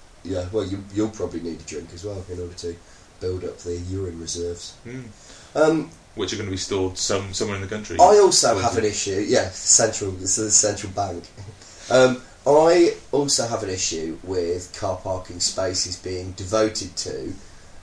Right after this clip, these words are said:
Speaker 1: um, disabled people
Speaker 2: No, no,
Speaker 1: to some extent.
Speaker 2: no, I mean, they do need to be within
Speaker 1: I
Speaker 2: a few yards of the
Speaker 1: Yeah,
Speaker 2: door.
Speaker 1: yeah,
Speaker 2: I
Speaker 1: yeah.
Speaker 2: accept that
Speaker 1: But
Speaker 2: completely.
Speaker 1: if you're really massively disabled, you don't need to go shopping. You're just stuck in the house all day.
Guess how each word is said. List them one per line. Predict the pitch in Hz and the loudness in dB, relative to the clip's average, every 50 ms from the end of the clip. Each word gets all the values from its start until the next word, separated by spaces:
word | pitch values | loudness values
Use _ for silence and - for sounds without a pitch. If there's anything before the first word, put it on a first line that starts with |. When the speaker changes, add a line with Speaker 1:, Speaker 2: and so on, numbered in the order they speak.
| - - | -10 -4
Speaker 1:
um, | 95 101 98 95 92 90 87 - - | -2 -2 0 0 -2 -2 -4 -6 -6
disabled | - 117 - - 139 151 156 139 131 120 104 - - | -2 2 4 6 6 6 6 6 4 -2 -4 -4 -4
people | 110 90 85 87 - 87 87 | -4 -4 -4 -6 -6 -6 -2
Speaker 2:
No, | - - - 185 190 | -2 0 2 0 0
no, | - - - 269 - | 0 -2 -4 -2 0
Speaker 1:
to | - - | 2 4
some | - - 139 123 113 | 6 6 6 6 4
extent. | 104 101 - - - - 80 80 - 127 | 2 0 0 -2 -4 -4 -4 -6 -6 -4
Speaker 2:
no, | 120 110 123 123 156 214 262 269 - - - | 0 0 2 2 2 0 0 -4 -6 -8 -8
I | - | -6
mean, | 170 185 175 170 160 160 - - - - - | -6 -6 -6 -6 -8 -8 -12 -16 -20 -10 -2
they | - 151 160 156 147 | 2 4 4 4 4
do | - - 139 135 135 127 | 4 8 10 10 10 10
need | 120 113 110 107 98 87 - - - | 8 4 -2 -2 -4 -8 -10 -8 -6
to | - 120 | -4 -2
be | 104 117 104 98 | 0 2 2 2
within | 95 95 95 92 90 92 | 2 2 2 2 2 6
Speaker 1:
I | 147 170 180 - | 8 8 8 8
Speaker 2:
a | |
few | 131 127 113 | 8 4 4
yards | 104 98 95 90 85 92 - | 4 2 0 0 0 0 -2
of | 95 92 | 0 6
the | 247 | 8
Speaker 1:
Yeah, | 262 - - | 10 10 12
Speaker 2:
door. | 226 240 | 10 12
Speaker 1:
yeah, | |
Speaker 2:
I | - - | 12 12
Speaker 1:
yeah. | - - | 10 10
Speaker 2:
accept | - - - 117 - - - - | 8 8 6 4 4 2 -2 -6
that | - - - - | -4 -4 -2 4
Speaker 1:
But | 190 185 - 117 135 131 110 - | 6 8 8 8 8 4 4 2
Speaker 2:
completely. | 117 110 107 95 95 92 - - - - | 0 0 0 0 -2 -4 -8 -10 -2 2
Speaker 1:
if | 185 190 - - | 2 2 2 0
you're | 202 202 202 175 175 185 | -4 -4 -4 -4 -2 2
really | 208 214 214 214 208 202 196 | 6 10 10 10 10 10 6
massively | 185 180 175 - - 165 151 143 139 135 | 4 2 4 4 2 0 0 -2 -6 -4
disabled, | 123 135 - - 135 139 147 120 98 95 95 | 0 2 4 4 4 4 4 2 -2 -6 -6
you | 107 123 | -2 2
don't | 135 139 - 131 | 2 4 4 2
need | 139 135 - | 0 -2 -2
to | - | -2
go | 139 131 131 | -2 0 2
shopping. | - - 185 180 - - - 98 90 | 2 0 0 0 -2 -4 -4 -4 -4
You're | 95 104 | -6 -6
just | 104 - - | 0 2 4
stuck | - - - 127 - 120 | 4 4 2 0 -4 -4
in | 113 113 | -4 -4
the | 113 123 | -2 -2
house | 151 160 160 156 - | -2 -2 -4 -4 -6
all | 101 90 85 | -6 -8 -8
day. | - - 65 - - | -8 -10 -12 -12 -12